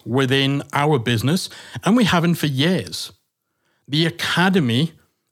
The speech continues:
is our bread and butter. Our membership is our bread and butter, and it's still a seven-figure business.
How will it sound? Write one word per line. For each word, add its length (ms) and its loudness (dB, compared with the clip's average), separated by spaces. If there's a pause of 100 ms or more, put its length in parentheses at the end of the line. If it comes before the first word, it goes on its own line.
(180)
is 180 0
our 240 2
bread 240 0
and 120 0
butter. 320 0
Our 220 0
membership 760 0 (360)
is 160 -2
our 240 0
bread 240 2
and 160 0
butter, 460 0 (720)
and 280 2
it's 180 -2
still 260 0
a 40 2
seven-figure 520 0
business. 640 -2